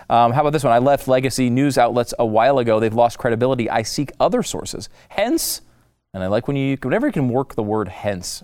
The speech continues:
into a comment, I love it. "I'm here watching Stu, watching the Daily Wire, et cetera, et cetera. And it's crazy where we now have the government in collusion with big tech openly trying to censor." That is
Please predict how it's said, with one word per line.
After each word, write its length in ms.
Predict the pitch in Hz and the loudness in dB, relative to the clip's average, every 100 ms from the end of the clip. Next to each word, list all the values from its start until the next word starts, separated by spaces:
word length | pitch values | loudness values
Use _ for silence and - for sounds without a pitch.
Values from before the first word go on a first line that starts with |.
| - | -12
into 340 | 107 92 95 | -12 -8 -8
a 60 | 90 | -4
comment, 300 | 101 95 90 | -2 -2 -2
I 40 | |
love 180 | 87 98 | -2 -2
it. 120 | 110 - - - - | -4 -8 -20 -8 -2
"I'm 140 | 190 | 2
here 160 | 165 165 | 2 4
watching 340 | 143 120 113 | 4 4 0
Stu, 380 | 101 - 123 117 - - | -4 0 2 0 -4 2
watching 320 | 180 - 139 | 2 2 0
the 40 | |
Daily 220 | 120 104 | 2 2
Wire, 300 | 98 98 95 | 2 4 4
et 120 | 110 - | 2 0
cetera, 260 | 180 127 | 2 2
et 80 | 101 | 2
cetera. 240 | 123 120 | 0 2
And 80 | 117 | 0
it's 100 | 127 | -4
crazy 560 | - 170 240 160 147 - - - - | -4 0 2 2 0 -2 -16 -14 0
where 280 | 135 165 160 | 2 4 4
we 320 | 151 143 139 | 4 4 2
now 240 | 131 180 | 2 2
have 300 | 185 175 165 | 0 0 0
the 80 | 135 | 0
government 420 | 127 151 165 175 | 2 2 2 -2
in 120 | 131 | -4
collusion 540 | 127 123 131 180 170 160 | -2 0 2 2 2 0
with 160 | 143 | 0
big 200 | 127 123 | 0 0
tech 240 | - 107 - - | 2 0 0 -2
openly 520 | 127 139 113 98 98 - - - | 0 0 -2 -2 -4 -8 -20 -4
trying 280 | 107 98 87 | 0 0 -2
to 40 | |
censor." 420 | - 95 85 82 | -4 -6 -6 -6
That 160 | 98 90 | -2 -2
is 240 | 85 - | -4 -8